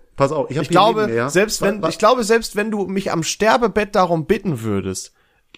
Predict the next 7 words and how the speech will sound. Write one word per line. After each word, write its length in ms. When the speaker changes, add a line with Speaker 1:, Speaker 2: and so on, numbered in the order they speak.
Speaker 2:
„Leon, 600
bitte 340
erfüll 300
mir 200
einen 260
letzten 600
Wunsch. 480